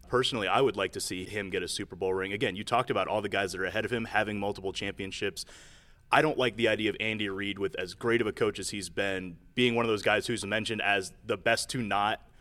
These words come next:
win a championship. I think that this is the year that it's all kind of shaken out for him. You got Belichick and Brady out of the way. There's no more Peyton Manning.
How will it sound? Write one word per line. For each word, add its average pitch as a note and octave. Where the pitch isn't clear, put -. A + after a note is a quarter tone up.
win A2+
a A2
championship. A#2
I A#2+
think C3
that A2
this G#2+
is -
the G2+
year G#2
that G#2+
it's F#2+
all A2
kind A2+
of G2+
shaken A2
out G2+
for G2+
him. F#2+
You F#2
got F#2
Belichick G#2
and A2+
Brady G2+
out F2+
of F2
the F2
way. D#2+
There's E2+
no G2+
more G#2+
Peyton G#2+
Manning. F#2+